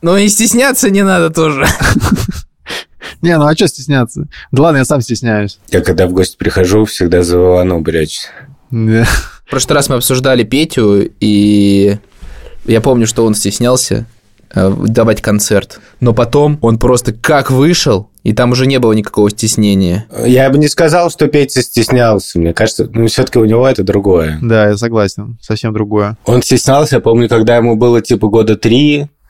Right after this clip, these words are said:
Speaker 3: и, э, я работал на радиостанции «Эхо Москвы», и мы с ним пришли на радио, просто это был какой-то мой выходной, и мне нужно было там, типа, зарплату забрать или что-то.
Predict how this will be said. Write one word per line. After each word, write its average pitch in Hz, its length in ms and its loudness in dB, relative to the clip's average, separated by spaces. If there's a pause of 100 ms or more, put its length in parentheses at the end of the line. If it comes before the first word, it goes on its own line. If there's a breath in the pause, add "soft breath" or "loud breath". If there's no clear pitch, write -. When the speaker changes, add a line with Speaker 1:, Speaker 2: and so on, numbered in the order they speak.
(420 soft breath)
Speaker 3:
и, 98 300 2
э, 92 400 4 (160)
я 98 180 0
работал 101 460 2
на 90 400 0
радиостанции 98 840 0
«Эхо 98 320 0
Москвы», 113 540 0 (480 loud breath)
и 90 360 2
мы 95 140 2
с - 140 -12
ним 92 380 0
пришли 95 640 0 (140)
на 85 1300 -2
радио, 101 340 2
просто - 300 -2
это 87 100 -8
был 90 140 0
какой-то - 360 -2
мой 87 200 2
выходной, 98 520 0
и 107 40 2
мне 95 160 0
нужно 92 260 -2
было 82 200 0
там, - 260 -6
типа, - 240 -6
зарплату 82 580 -2
забрать 76 400 -2
или - 80 -4
что-то. - 360 -8